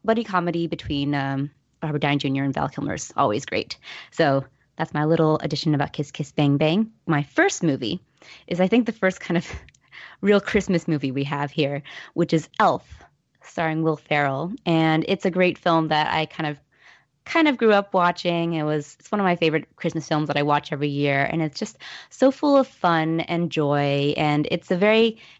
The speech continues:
cheesy, typical Christmas story about finding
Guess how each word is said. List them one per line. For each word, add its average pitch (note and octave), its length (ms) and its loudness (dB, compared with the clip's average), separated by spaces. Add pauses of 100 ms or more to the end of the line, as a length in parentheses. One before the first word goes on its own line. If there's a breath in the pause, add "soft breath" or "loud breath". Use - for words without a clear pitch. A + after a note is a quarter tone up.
cheesy, F#3+ 360 -2
typical D#3+ 760 2
Christmas E3+ 400 -2
story D3+ 440 2
about D3 380 -2 (380 loud breath)
finding E3 920 0